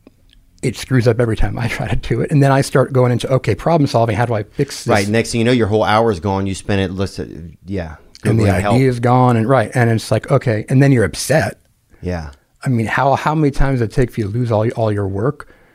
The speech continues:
Speaker 1: when you, it crashes before you're like,
Speaker 2: Yeah, done. Yeah, it's, uh, w-, w-, to go back to what that young man's question
Speaker 1: Yeah.
Speaker 2: was, I mean, I think that was a good suggestion to go back into what you've done before because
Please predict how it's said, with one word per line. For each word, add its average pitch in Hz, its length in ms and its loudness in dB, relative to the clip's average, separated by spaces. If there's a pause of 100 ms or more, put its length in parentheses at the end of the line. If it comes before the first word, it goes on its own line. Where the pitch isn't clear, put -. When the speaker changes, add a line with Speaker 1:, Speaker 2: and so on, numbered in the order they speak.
(140)
Speaker 1:
when 120 140 -2
you, 104 240 -4 (480)
it 113 100 -6
crashes 127 500 -2
before 120 300 -4
you're 101 100 -8
like, - 140 -14 (580)
Speaker 2:
Yeah, 67 180 -20 (420)
done. 82 320 -12 (1300)
Yeah, 160 120 2
it's, 123 200 0
uh, 147 40 2
w-, 117 240 -8
w-, 92 480 -18
to 139 100 -12
go 147 140 0
back 143 220 -2
to 127 100 -8
what 123 100 -4
that 123 140 0
young 120 200 0
man's 117 220 0
question 131 360 -2
Speaker 1:
Yeah. 117 40 -2
Speaker 2:
was, 107 180 -2
I 110 40 -6
mean, 110 100 -4
I 110 60 -4
think 123 180 -8
that 131 80 0
was 104 140 -2
a - 20 -4
good 104 160 -4
suggestion 113 460 -2
to 104 60 2
go 104 200 2
back 104 540 -2
into 117 400 -2
what 101 340 -4
you've 107 180 -4
done 101 220 0
before 107 460 -2
because 98 320 -4